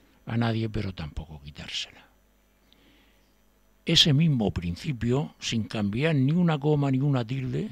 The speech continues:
de lo que has dicho, permíteme el tuteo, ¿eh?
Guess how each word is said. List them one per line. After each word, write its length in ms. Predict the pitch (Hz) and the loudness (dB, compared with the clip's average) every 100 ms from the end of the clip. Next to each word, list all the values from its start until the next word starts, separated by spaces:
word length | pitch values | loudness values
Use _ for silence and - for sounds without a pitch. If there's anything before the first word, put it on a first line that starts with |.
| 185 | -10
de 480 | 110 104 98 - 110 | -10 -10 -12 -14 -8
lo 240 | 107 98 | -6 -4
que 120 | 113 | -4
has 120 | 107 | -4
dicho, 340 | 98 117 - 156 | -4 -6 -4 -4
permíteme 960 | - 95 95 95 90 90 85 92 82 - | -6 -6 -4 -6 -8 -6 -6 -6 -8 -12
el 240 | 101 101 | -12 -12
tuteo, 560 | 87 - 90 120 156 202 _ - - | -12 -16 -10 -6 -6 -6 _ -20 -8
¿eh? 280 | 117 151 | -2 -2